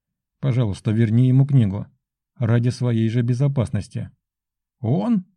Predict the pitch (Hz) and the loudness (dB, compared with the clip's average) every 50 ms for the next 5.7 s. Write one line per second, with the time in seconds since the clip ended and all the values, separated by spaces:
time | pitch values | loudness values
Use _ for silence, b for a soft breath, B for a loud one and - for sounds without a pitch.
0 | _ _ _ _ _ _ _ - 120 110 - 123 117 113 110 107 107 95 - - | _ _ _ _ _ _ _ -10 -8 -4 -2 0 0 0 0 -2 -4 -6 -6 -6
1 | 101 95 92 90 76 113 131 151 - - 220 226 196 - 190 147 113 95 90 - | -4 -4 -4 -4 -4 -4 -4 -4 -4 -6 -6 -6 -4 0 0 2 2 0 -2 -8
2 | _ _ _ _ _ _ _ _ _ _ _ - 175 202 202 180 - 247 262 - | _ _ _ _ _ _ _ _ _ _ _ -4 -2 -2 -2 -2 -2 -4 -2 0
3 | 214 180 - - - - 117 101 95 123 139 - _ _ _ _ _ _ _ _ | 0 -2 -2 -2 -4 -4 -4 -4 -4 -6 -10 -14 _ _ _ _ _ _ _ _
4 | _ _ _ _ _ 127 107 107 110 113 117 123 135 123 113 110 101 101 110 110 | _ _ _ _ _ -12 -8 -6 -4 -2 0 0 0 0 0 -2 -4 -4 -6 -4
5 | 107 117 110 123 131 143 135 110 104 98 98 - 104 101 | -4 -4 -4 -2 0 0 0 -2 -2 -4 -6 -6 -10 -12